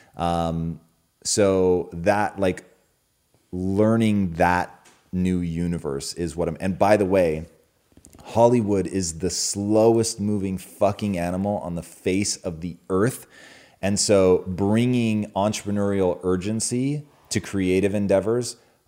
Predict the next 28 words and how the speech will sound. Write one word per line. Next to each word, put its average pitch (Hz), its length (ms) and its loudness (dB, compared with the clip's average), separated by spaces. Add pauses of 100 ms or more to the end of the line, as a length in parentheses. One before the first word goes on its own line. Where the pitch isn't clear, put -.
(580)
may 120 540 6
end 107 320 0
up 95 240 6
being 95 340 -2
my 85 300 -2
gift 87 380 -4
to 90 180 -8
humanity. 69 920 -10 (640)
Like, 95 340 0
I 110 160 8
really 117 400 4
think 95 500 -6
looking 98 440 0
out 90 140 -2
into 90 180 -6
our 85 100 0
future, 107 500 -6 (720)
one 101 480 4
of 113 140 2
the 107 80 4
ways 92 260 4
that 90 80 -6
we're 90 220 -2
going 90 120 -4
to 82 160 -8
fucking 104 800 0
take - 600 -6 (480)
over 82 760 -2